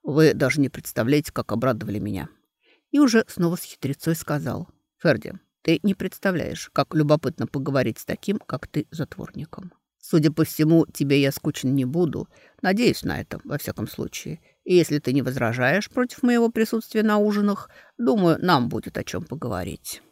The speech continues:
«Буду очень рад, если вы не побоитесь ужина, м, при тусклом свете», напомнил Ферди и тут же спросил: «А этот парк, он и правда такой большой, как выглядит?»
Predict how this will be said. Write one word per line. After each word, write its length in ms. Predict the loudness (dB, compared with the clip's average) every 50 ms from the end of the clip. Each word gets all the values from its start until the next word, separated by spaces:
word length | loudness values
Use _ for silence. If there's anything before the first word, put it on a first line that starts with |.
| _ _ _ _ _ _ _ _ _ _ _
«Буду 300 | -6 -2 0 0 2 2
очень 320 | 2 2 2 0 -2 -2 0
рад, 280 | 2 2 2 0 -2 -4
если 300 | -2 -2 -2 0 0 0
вы 180 | 2 2 0 2
не 120 | 0 -2
побоитесь 600 | -2 -2 -2 0 2 2 2 0 -2 -8 -10 -4 -2
ужина, 460 | -2 -2 -2 -4 -4 -6 -6 -6 -8 -10
м, 360 | -12 -12 -10 -10 -10 -10 -10 -10
при 140 | -8 -10 -8
тусклом 380 | -8 -8 -10 -4 -2 -2 -2
свете», 540 | -2 -2 -4 -4 -4 -4 -4 -8 -10 -10 -10 _ _ _ _ _ _ -12
напомнил 420 | -12 -10 -8 -6 -4 -4 -4 -4
Ферди 540 | -4 -6 -6 -6 -6 -6 -8 -10 -10 -12 -12 _ _ _
и 80 | -8 -4
тут 180 | -2 -2 -2 -2
же 60 | -6
спросил: 640 | -12 -8 -2 -2 -2 -2 -2 -6 -8 -8 -8 -10 -12 _ _ _ _ _ _ _ _ 2
«А 200 | 4 4 4 4
этот 300 | 4 2 0 -4 -6 -6
парк, 400 | -2 -2 -2 -2 -2 -8 -18 -14 -6
он 140 | -4 -4 -4
и 160 | -4 -6 -10
правда 260 | -4 0 0 0 0 0
такой 300 | 0 0 0 2 0 2
большой, 320 | 2 0 0 0 -2 0
как 240 | 0 0 0 0 0
выглядит?» 580 | -2 -2 -2 -2 -6 -6 -8 -10 -12 -12 -16